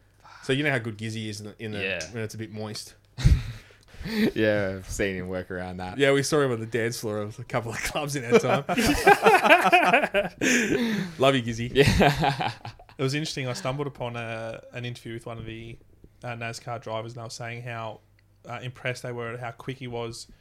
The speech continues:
Speaker 3: through the tighter sections of the track.
Speaker 1: Oh, yeah.
Speaker 3: Um, with all the barriers and all that kind
Speaker 1: Yeah.
Speaker 3: of stuff, where everyone else was sort of backing off and lifting.
Speaker 2: Mm.
Speaker 3: He was
Speaker 1: You
Speaker 3: just
Speaker 1: saw
Speaker 3: sort of
Speaker 1: that?
Speaker 3: straight through.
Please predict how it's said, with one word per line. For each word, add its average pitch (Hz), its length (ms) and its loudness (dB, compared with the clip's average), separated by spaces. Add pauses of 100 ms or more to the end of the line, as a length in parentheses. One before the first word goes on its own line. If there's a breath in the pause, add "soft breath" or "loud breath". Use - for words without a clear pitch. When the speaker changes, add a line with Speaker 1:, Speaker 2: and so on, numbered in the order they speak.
(120 soft breath)
Speaker 3:
through - 160 -6
the 127 80 -6
tighter 123 300 -2
sections 123 340 -8
of 120 80 -12
the 123 60 -12
track. 110 320 -10
Speaker 1:
Oh, 117 160 2
yeah. 107 220 -2 (360)
Speaker 3:
Um, 110 180 -12 (100)
with 117 120 -10
all 120 60 -8
the 117 80 -10
barriers 113 360 -10
and 113 80 -14
all 113 120 -14
that 113 160 -16
kind 131 160 -4
Speaker 1:
Yeah. 131 80 2
Speaker 3:
of 120 60 0
stuff, 117 220 -8
where 120 140 -6
everyone 120 240 -4
else 113 160 -10
was 123 80 -10
sort 120 120 -10
of 110 60 -14
backing 120 280 -12
off 117 180 -12
and 120 140 -14
lifting. 123 400 -12 (120)
Speaker 2:
Mm. 104 300 -8
Speaker 3:
He 120 140 -2
was 113 80 0
Speaker 1:
You 175 60 4
Speaker 3:
just 123 100 -2
Speaker 1:
saw 160 60 4
Speaker 3:
sort 226 120 6
of 247 60 2
Speaker 1:
that? 123 200 2
Speaker 3:
straight 120 320 -4
through. 120 260 -8